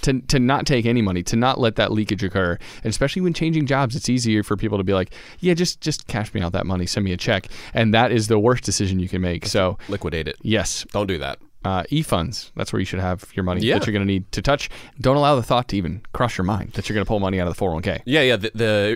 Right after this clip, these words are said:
Speaker 2: the emergency fund basically sits there. Like, it's like the offensive line on a football team, right?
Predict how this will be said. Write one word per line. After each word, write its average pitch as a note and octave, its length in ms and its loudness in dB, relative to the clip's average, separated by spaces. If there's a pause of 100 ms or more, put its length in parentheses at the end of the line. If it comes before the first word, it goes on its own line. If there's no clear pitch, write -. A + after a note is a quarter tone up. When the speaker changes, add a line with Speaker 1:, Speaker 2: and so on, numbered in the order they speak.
Speaker 2:
the C#3 120 -6
emergency D3+ 460 2
fund G#2 240 0
basically G#2 360 -2
sits - 280 -2
there. A2 220 2
Like, C#3+ 180 2
it's D3+ 100 0
like F#3+ 140 0
the C3+ 260 2
offensive B2 440 0
line G#2+ 320 2
on F#2+ 100 -2
a - 20 -4
football F#2+ 280 -2
team, E2 260 -6
right? G2+ 180 -2